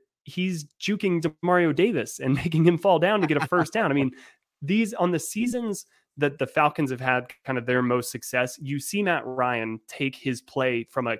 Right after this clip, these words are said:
kind of a competitive standpoint up a notch.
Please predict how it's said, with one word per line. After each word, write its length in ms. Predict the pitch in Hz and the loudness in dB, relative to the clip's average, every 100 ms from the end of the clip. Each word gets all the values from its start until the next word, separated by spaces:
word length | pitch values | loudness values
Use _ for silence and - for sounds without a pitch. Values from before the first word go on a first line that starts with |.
| - | -8
kind 140 | 139 | -6
of 80 | 120 | -6
a 40 | |
competitive 800 | - 107 - - 170 135 127 113 _ _ _ | -6 -10 -8 -4 -2 0 -2 -6 _ _ _
standpoint 760 | - - 147 143 - 120 113 - | -10 -2 0 0 0 -2 -2 2
up 180 | 143 135 | 4 4
a 40 | 123 | 0
notch. 600 | 117 117 104 - - | -2 -4 -4 -8 -16